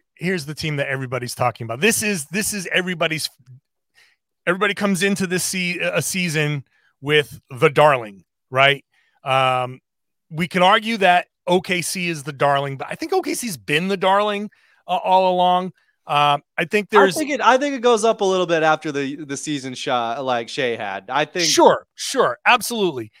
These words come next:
Speaker 1: But
Speaker 2: Yeah.
Speaker 1: and, and what I'm saying, like, people are saying, like, "I expect O K C to make the playoffs this year."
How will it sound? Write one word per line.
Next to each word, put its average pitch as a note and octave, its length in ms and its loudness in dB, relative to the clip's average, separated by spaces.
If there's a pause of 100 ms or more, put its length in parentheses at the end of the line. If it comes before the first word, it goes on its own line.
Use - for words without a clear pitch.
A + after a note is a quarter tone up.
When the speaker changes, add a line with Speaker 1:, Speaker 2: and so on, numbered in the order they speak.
(140)
Speaker 1:
But A3 100 4
Speaker 2:
Yeah. A#3+ 80 0
Speaker 1:
and, G#3+ 180 -2
and G#3+ 260 -4
what A3 100 4
I'm F#3+ 60 0
saying, A3 300 0
like, F3+ 180 -4
people B3 260 -2
are F#3 60 2
saying, E3 280 -2
like, A#2+ 160 -8 (200)
"I F3+ 200 8
expect E3 460 0
O D3+ 100 0
K C#3 180 -4
C C#3+ 240 -6
to A#2+ 80 -6 (100)
make C3+ 180 -2
the A#2 100 -16
playoffs A#2+ 500 -4
this A2+ 220 -14
year." - 100 -20